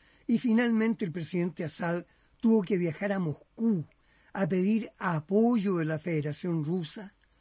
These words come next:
pues ya era inocultable que el plan estratégico de Washington apuntaba a asumir el control completo del Oriente Medio, desde el Océano Índico hasta los mares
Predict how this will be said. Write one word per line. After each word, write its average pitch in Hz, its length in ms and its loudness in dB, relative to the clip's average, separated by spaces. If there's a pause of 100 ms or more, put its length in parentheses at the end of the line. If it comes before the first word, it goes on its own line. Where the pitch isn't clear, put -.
(420)
pues 214 280 2
ya 202 200 0
era 196 420 -2 (240)
inocultable 196 1600 0 (440)
que 190 160 4
el 175 120 2
plan 202 420 0
estratégico 196 880 -6
de 156 100 0
Washington 175 680 -6 (300)
apuntaba 160 920 -2 (280)
a 165 180 -2
asumir 180 400 0
el 170 160 -2
control 170 640 0
completo 202 880 -2
del 190 140 0
Oriente 185 400 -4
Medio, 147 460 -4 (420)
desde 170 300 0
el 165 80 0
Océano 170 580 -2
Índico 247 760 0 (200)
hasta 175 280 -6
los 175 200 -2
mares 180 520 -6